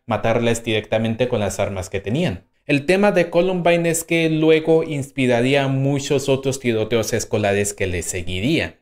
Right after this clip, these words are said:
No hay muchos estudios al respecto, hay bastante especulación, pero se cree que personas que se sientan que están en la misma posición en la que estaban los tiradores de Columbine, de ser rechazados sociales y de ser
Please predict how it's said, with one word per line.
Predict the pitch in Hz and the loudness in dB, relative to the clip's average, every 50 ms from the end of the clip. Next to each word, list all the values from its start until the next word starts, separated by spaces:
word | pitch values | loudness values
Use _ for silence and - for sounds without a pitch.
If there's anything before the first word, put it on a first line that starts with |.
| _ | _
No | - 120 127 127 131 135 151 233 | -2 0 2 2 4 4 4 4
hay | 277 269 | 4 4
muchos | 262 254 254 254 247 - 254 247 - | 6 6 6 6 4 2 0 2 2
estudios | 220 202 - - 196 185 208 220 214 | 0 -2 2 0 0 2 2 0 0
al | 220 208 202 | 2 2 2
respecto, | 170 160 147 131 - 127 117 - 120 127 - - _ - 226 226 214 220 - | 2 0 -2 -2 -2 -4 -2 0 -2 -2 -2 -4 _ 2 4 4 4 2 0
hay | 151 151 165 185 | -2 0 0 2
bastante | 190 170 170 165 156 - - - - 139 143 160 160 - 185 | 2 0 0 0 0 -2 -4 -2 -2 -2 -2 -2 -2 -2 -2
especulación, | 170 170 - - 160 151 156 - 160 151 135 131 123 - - - 120 120 135 156 208 233 233 - - _ _ _ _ _ - | -2 -2 -2 -2 -2 -2 0 0 -2 0 0 0 -2 -2 0 0 2 2 2 2 0 -2 -4 -6 -18 _ _ _ _ _ -2
pero | - 170 160 156 151 156 151 147 147 - 139 | 0 2 2 4 6 6 4 4 4 0 -2
se | - - - - 151 143 139 139 135 135 131 123 127 - | -2 -2 0 2 2 2 4 4 4 4 2 0 -2 -2
cree | - 160 175 196 196 196 | 0 2 2 2 2 0
que | - 190 175 156 143 127 120 - - - | 0 0 0 2 2 0 -2 -4 -2 0
personas | 160 151 147 - - - 170 185 180 170 160 151 - - 151 135 - | 2 2 2 0 0 0 2 2 2 2 2 2 2 0 0 0 0
que | 139 127 123 120 120 117 117 113 110 107 | 0 2 2 4 4 2 2 0 0 -2
se | - - - - - 135 123 120 | -2 -2 -2 -2 0 2 2 0
sientan | 120 - - - 151 151 165 175 180 175 175 - 147 127 120 117 117 113 | 0 -2 -4 -4 0 0 0 0 0 -2 -2 -2 0 0 0 0 -2 -4
que | - - 113 110 | -2 -2 0 0
están | 110 107 110 - - 143 143 147 147 151 151 156 - - | 0 -2 -4 -2 -2 0 0 0 0 -2 -4 -6 -6 -4
en | 143 135 131 127 | -2 0 0 2
la | 120 120 117 | 2 2 2
misma | 117 123 143 143 - - 165 160 151 151 - | 0 0 0 -2 -2 0 0 0 0 2 0
posición | 156 139 127 - 117 110 110 - 131 143 151 143 127 | 0 0 0 0 -2 -2 0 0 2 2 2 2 2
en | 113 107 107 | 0 0 0
la | 104 101 98 | 0 -2 -2
que | - 107 104 | -2 -4 -4
estaban | 98 - - - 120 123 120 139 139 131 | -4 -4 -4 -2 -2 0 0 0 0 2
los | 120 113 104 - | 0 0 0 -2
tiradores | - 113 104 98 92 113 117 123 - - | -2 0 0 0 2 2 0 0 0 -2
de | 107 98 | -4 -4
Columbine, | - - 113 117 127 139 143 135 131 123 117 104 | -2 0 0 2 2 0 0 2 0 0 0 0
de | 110 98 | -2 -4
ser | - - 107 107 107 | -4 -2 -2 -2 0
rechazados | 117 110 107 - 101 98 - 107 110 110 107 | -2 -2 -2 -4 -4 -2 -2 0 0 0 -2
sociales | - - 92 - - - 98 110 120 120 113 104 98 - | -4 -4 -8 -8 -6 -4 -2 -2 0 0 0 -2 -2 -4
y | - 98 95 92 | -6 -8 -8 -6
de | 95 - - | -6 -4 -4
ser | - - 104 104 104 104 107 107 101 | -4 -2 -2 0 0 0 -2 -4 -8